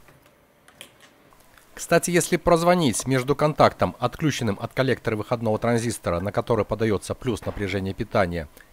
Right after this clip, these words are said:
и корпусом радиоприемника, мультиметр сигнализирует низкое сопротивление со значением около семнадцати Ом. К этой точке подключена лампа накаливания для подсветки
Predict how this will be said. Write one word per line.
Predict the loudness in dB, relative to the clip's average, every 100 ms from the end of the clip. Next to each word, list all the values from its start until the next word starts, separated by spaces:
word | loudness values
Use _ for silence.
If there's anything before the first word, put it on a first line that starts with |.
| _ _
и | -2
корпусом | 2 2 2 0 -2 -2
радиоприемника, | -2 -2 0 2 2 2 -2 -4 -6 -18 -20 -20 _ -2
мультиметр | -2 0 6 6 6 2
сигнализирует | 2 -4 0 0 2 2 0 -2
низкое | -2 -2 -2
сопротивление | -4 -4 -4 -2 2 2 2 0 0 -6
со | -2 -2
значением | 2 0 2 2 2 2
около | 0 0 -2
семнадцати | 0 0 0 -2 -6 -4
Ом. | 2 2 0 -10 -20 -20 _ _ -2
К | 0
этой | 4 4
точке | 6 4 4 0
подключена | 0 -2 -2 -2 2 4
лампа | 4 2 0
накаливания | 2 2 2 2 2 -2
для | -2 0
подсветки | 0 0 -2 -2 -4 -10